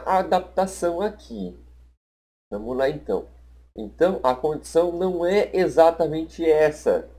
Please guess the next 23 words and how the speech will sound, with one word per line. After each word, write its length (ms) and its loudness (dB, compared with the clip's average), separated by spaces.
tá? 280 0
Tá 80 10
errado 380 6
isso 100 -8
daqui. 480 0
Então, 540 -2
o 80 -14
que 140 -4
que 60 -6
acontece? 720 2
O 100 -4
nosso 480 -2
Y, 500 -2
eu 100 -4
vou 140 -4
pôr 180 4
aqui, 260 0
ó, 40 0
na 80 -6
verdade, 540 -2
menor 640 -2
ou 180 -4
igual 680 6